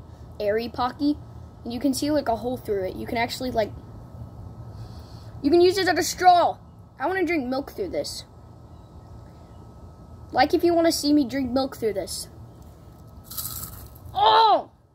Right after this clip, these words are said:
Oh my goodness. It's falling everywhere. All right. It tastes really good.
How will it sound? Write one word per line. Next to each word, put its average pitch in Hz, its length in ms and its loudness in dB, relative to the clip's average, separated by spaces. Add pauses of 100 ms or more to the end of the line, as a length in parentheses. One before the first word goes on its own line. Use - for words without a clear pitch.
(1800)
Oh 294 80 -2
my 247 180 0
goodness. 247 320 -6 (1800)
It's - 140 -2
falling 302 400 6
everywhere. 277 640 2 (1300)
All 277 140 4
right. 233 240 0 (2500)
It 254 100 -2
tastes 339 280 6
really 311 360 2
good. 269 300 2